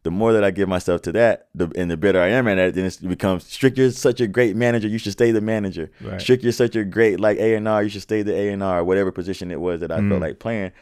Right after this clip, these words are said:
Speaker 1: when, you know, I didn't wanna get pigeonholed into one of those roles. And so I think that that goes back to what I was saying when I was working corporate America.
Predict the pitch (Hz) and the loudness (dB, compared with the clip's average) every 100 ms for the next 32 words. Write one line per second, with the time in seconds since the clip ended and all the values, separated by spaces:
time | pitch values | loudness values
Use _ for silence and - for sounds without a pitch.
0 | - _ 90 92 87 82 87 87 82 98 | -20 _ -4 -4 -4 -4 -2 -2 -2 -4
1 | 95 76 85 - - 101 85 85 85 85 | -4 -4 -8 -8 -10 -8 -6 -4 -2 -2
2 | 76 82 - 82 82 80 80 76 90 90 | -6 -10 -6 -6 -6 -6 -6 -4 0 0
3 | 80 - - - - 90 85 87 80 - | -2 -8 -20 -20 -6 -4 0 0 0 -2
4 | 95 71 85 80 _ _ _ _ - 80 | -6 -4 -4 -4 _ _ _ _ -8 -4
5 | 85 80 85 67 82 78 73 76 - 92 | -4 -2 -4 -4 -4 -4 -4 -8 -6 -6
6 | 87 80 80 82 78 76 80 78 76 80 | -4 -4 -4 -4 -6 -6 -8 -6 -6 -6
7 | 73 76 117 107 87 | -6 -4 -2 -2 -4